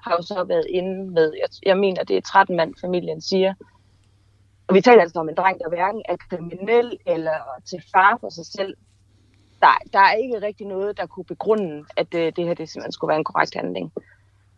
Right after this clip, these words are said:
Og det overværer, og, og det ender jo i en, en, at man kan sige, i en, en stor konflikt. Øh, dels fordi det er jo meget indgribende, at der kommer så meget, øh,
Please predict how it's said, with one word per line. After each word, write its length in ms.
Og 100
det 120
overværer, 640
og, 80
og 100
det 160
ender 180
jo 100
i 120
en, 220
en, 220
at 80
man 100
kan 100
sige, 180
i 100
en, 200
en 80
stor 240
konflikt. 540
Øh, 180
dels 240
fordi 140
det 40
er 80
jo 40
meget 240
indgribende, 440
at 180
der 80
kommer 280
så 140
meget, 500
øh, 200